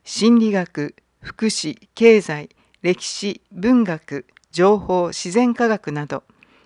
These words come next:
なお、テレビやインターネットで一科目から学ぶことができます。出願期間、第一回二月二十七日金曜日まで、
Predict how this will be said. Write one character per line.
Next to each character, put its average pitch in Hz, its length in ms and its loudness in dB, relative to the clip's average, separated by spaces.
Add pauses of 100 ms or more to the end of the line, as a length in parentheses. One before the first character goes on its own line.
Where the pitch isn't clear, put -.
(520)
な 196 180 0
お、 170 160 -4 (400)
テ 208 100 0
レ 220 140 6
ビ 165 120 -6
や 170 240 0
イ 196 80 0
ン 226 120 2
タ 240 160 4
ー 233 40 4
ネ 233 120 2
ッ 233 40 -2
ト 170 200 -8
で 208 220 -8 (220)
一 - 260 -10
科 269 120 4
目 254 240 2
か 170 140 -4
ら 160 260 -4
学 175 240 0
ぶ 175 100 -6
こ 165 120 -8
と 220 100 0
が 247 140 0
で 151 100 -10
き 131 140 -16
ま 139 140 -14
す。 - 200 -20 (1200)
出 - 280 -4
願 214 220 4
期 - 160 -14
間、 143 280 -8 (680)
第 220 260 2
一 - 200 -14 (140)
回 147 320 -4
二 220 160 0
月 190 260 0
二 196 160 -2
十 190 220 0
七 - 260 -10
日 170 300 -8
金 220 240 2
曜 214 200 4
日 156 140 -6
ま 139 140 -10
で、 135 200 -12